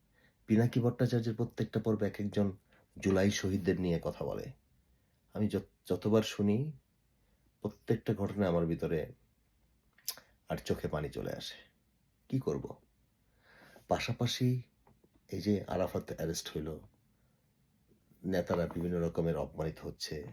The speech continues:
তারপরে বিচারপতির বিচি ফাটাইয়া দিল, তারপরে, আহ, কি ইনুকে লাথি মারলো, এগুলো আনন্দ দেয় কিছুটা, আনন্দ পাচ্ছি।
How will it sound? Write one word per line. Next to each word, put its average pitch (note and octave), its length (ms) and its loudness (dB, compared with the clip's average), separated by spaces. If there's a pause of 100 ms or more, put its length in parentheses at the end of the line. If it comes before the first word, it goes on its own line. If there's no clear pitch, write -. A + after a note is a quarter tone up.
(1200)
তারপরে C#2+ 420 -4
বিচারপতির E2 800 -2
বিচি G#2 420 2
ফাটাইয়া E2 340 2
দিল, D2+ 300 -6 (960)
তারপরে, D#2 500 -2 (180)
আহ, - 920 -8 (140)
কি - 180 -2
ইনুকে G#2+ 340 8
লাথি E2+ 380 2
মারলো, D2 400 -2 (140)
এগুলো C3+ 260 4
আনন্দ A2 380 8
দেয় E2 200 2
কিছুটা, - 380 -10 (200)
আনন্দ F#2+ 400 0
পাচ্ছি। - 460 -8